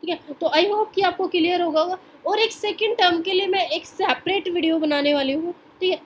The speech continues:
कि जिससे कि students को कोई भी confusion ना हो। तो I hope कि students आपको ये syllabus है वो बहुत अच्छे से clear हो गया होगा। और जो file है उसका आपको देखो कि sequence क्या रखनी है, choose a topic and title, कि आप क्या, क्या topic,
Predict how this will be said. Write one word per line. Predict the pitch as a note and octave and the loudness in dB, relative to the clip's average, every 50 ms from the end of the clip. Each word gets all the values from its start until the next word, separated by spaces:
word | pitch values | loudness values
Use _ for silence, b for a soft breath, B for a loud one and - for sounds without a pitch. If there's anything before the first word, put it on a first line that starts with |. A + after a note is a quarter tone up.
| - - - | -14 -6 -4
कि | F#4+ F#4 | -4 -2
जिससे | D4 F4+ F4 - - A4 G4 | -2 -2 -4 -2 -4 -4 -2
कि | G#4+ A4+ A4+ | 0 -2 -2
students | - F4+ F4+ E4+ F4 F4+ F4+ - | -2 -2 -2 -2 -2 -4 -4 -4
को | F#4+ G4 | -6 -6
कोई | F#4+ - F4 D#4+ D#4+ | -4 0 2 2 2
भी | C#4 F4+ E4+ | 2 0 -2
confusion | - D#4+ D4 C#4+ - D4 C#4+ C4 D#4+ G#4 A#4 - - - | -2 -2 -2 -2 -2 -4 -4 -2 -2 -4 -4 -6 -4 -4
ना | D#4 C4 | -2 -2
हो। | G#3 - - - - - - - - - - - D4 - - | -2 -4 -8 -20 -20 -20 -20 -20 -20 -20 -20 -20 -14 -6 -4
तो | D#4+ - - | -4 0 2
I | D#4 F4+ | 2 2
hope | F#4 G4+ A4 G#4+ - | 4 2 0 0 0
कि | G#4+ A4+ | 0 -2
students | - - G4 G4 F#4+ A4+ - | 0 -2 -2 -2 -2 0 0
आपको | F#4 E4 D#4 - G4 | 0 0 0 0 0
ये | F#4+ G4 G4+ | 0 0 0
syllabus | - - F4 E4 D#4 E4 G4 F#4+ | 0 -2 -2 -2 0 -2 -2 -2
है | A4 A4+ | 0 -2
वो | G#4 | 0
बहुत | - D#4 D4 D#4 D#4+ | 2 4 4 4 4
अच्छे | E4 D#4 - - F4+ D#4+ | 2 -2 -4 -6 -8 -4
से | F4+ F4+ | -4 -4
clear | - F4 D#4 D#4+ E4 E4 E4 | -2 0 0 2 2 2 0
हो | D#4+ | 0
गया | D4 D4+ D4 | 0 2 0
होगा। | C#4 C#4 E4 F4+ B B B B B B - - | 0 0 -4 -8 B B B B B B -4 0
और | D4 F4 F#4+ | 0 2 2
जो | E4 G#4+ A4 | 2 0 0
file | - - E4+ D4+ D4+ D#4+ F4 E4+ | 0 2 4 6 6 6 6 4
है | G4 F#4 - | 2 2 2
उसका | - D#4+ D#4+ - - F#4 F4 | 0 -4 -4 -2 0 0 2
आपको | E4+ C4+ C#4+ D4 C#4+ - E4 D#4+ | 2 4 2 2 2 0 -2 0
देखो | C#4 D#4 D4+ - E4 | 0 0 0 0 -4
कि | C#4+ - E4+ | -2 -2 -4
sequence | E4 - F4 D#4+ - - F#4 F#4+ F#4 - | -4 -2 -2 -2 -2 0 -2 -2 -2 -2
क्या | - F4 D#4+ | 0 0 2
रखनी | D4+ D#4 D#4+ D#4 | 2 2 0 -4
है, | F4+ F#4+ G4 - - D#4+ | -4 -6 -8 -4 0 0
choose | D#4+ D#4 D4 D4+ | 0 0 0 -2
a | E4+ D4 | -4 -2
topic | - D#4 C#4 C4 - - F4+ F#4 - - - - - C4+ | 0 0 -2 -2 -2 -4 -6 -6 -6 -10 -16 -8 -4 -2
and | C#4 C#4+ D4+ - - - - B B B B - - - D4 | -2 -2 -4 -6 -14 -20 -20 B B B B -16 -6 0 4
title, | C#4+ C#4 C#4 D#4+ E4+ D#4+ - | 4 4 4 2 -2 0 0
कि | F4+ | 0
आप | F4 E4 E4+ - - | 0 0 -2 -4 -4
क्या, | F4 D#4+ | -4 -4
क्या | D#4+ - C4+ B3 | -2 -2 -2 -2
topic, | - C#4 C4+ C4+ D#4+ D4+ | 0 -2 -2 -2 -6 -10